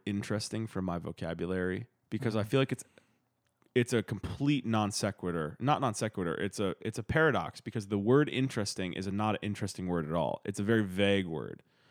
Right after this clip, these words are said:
Speaker 1: It's like people say, like, "Oh, that's interesting." But they don't really mean that's interesting. They mean something else, and interesting is just kind of, like, the broad
Speaker 2: Right.
Speaker 1: word.
Speaker 2: It's lazy.
Speaker 1: Yeah.
Speaker 2: Yeah.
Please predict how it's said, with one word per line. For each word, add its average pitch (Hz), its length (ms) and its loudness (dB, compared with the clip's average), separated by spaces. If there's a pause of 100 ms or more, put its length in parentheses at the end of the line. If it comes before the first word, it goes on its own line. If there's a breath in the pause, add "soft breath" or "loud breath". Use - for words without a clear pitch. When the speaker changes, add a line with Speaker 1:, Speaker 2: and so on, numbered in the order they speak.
(300 soft breath)
Speaker 1:
It's - 100 -10
like 127 200 4
people 160 220 2
say, 156 160 4
like, 131 200 6 (260 soft breath)
"Oh, 156 180 0
that's 113 280 0
interesting." 90 840 -2 (420 soft breath)
But 139 120 2
they 165 100 6
don't 190 220 4
really 151 260 4
mean 131 300 0
that's 107 220 -4
interesting. 92 600 -6
They 107 140 -2
mean 175 280 2
something 113 380 -4
else, 101 220 -2
and - 80 -10
interesting 120 480 -6
is 107 100 -4
just 95 140 -8
kind 107 120 -6
of, 98 80 -4
like, 95 160 -2
the 87 120 -2
broad 87 560 0
Speaker 2:
Right. 85 260 2
Speaker 1:
word. 82 140 -2
Speaker 2:
It's - 120 0
lazy. 107 420 4 (540)
Speaker 1:
Yeah. 80 420 -6 (160)
Speaker 2:
Yeah. - 240 -10